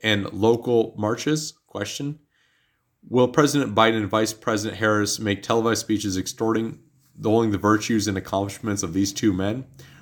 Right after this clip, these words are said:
Will there be a local commemoration event at any church or meeting place?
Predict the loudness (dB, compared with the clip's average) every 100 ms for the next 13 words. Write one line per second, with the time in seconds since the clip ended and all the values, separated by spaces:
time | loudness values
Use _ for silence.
0 | -6 0 2 2 2 0 2 2 2 -2
1 | -2 -4 -2 0 2 0 0 -6 -6 -8
2 | -4 -4 -2 -4 -2 0 -2 0 0 0
3 | -2 0 -2 0 0 0 -4